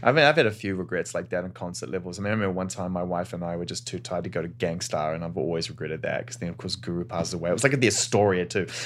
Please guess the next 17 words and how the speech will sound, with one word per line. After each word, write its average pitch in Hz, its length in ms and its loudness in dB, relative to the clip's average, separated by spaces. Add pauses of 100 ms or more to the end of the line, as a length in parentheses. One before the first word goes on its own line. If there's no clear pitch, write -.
The 127 80 4
Astoria 143 300 8
in 123 80 4
London, 117 260 4
no 101 140 2
longer 98 240 2
there. 87 240 0 (180)
Guru, 127 360 8 (100)
sadly, 98 320 2
no 95 160 2
longer 92 200 0
around. 90 380 -2
Just - 140 -10
like - 140 0
that. 104 260 8
You - 80 -6
just, - 300 -10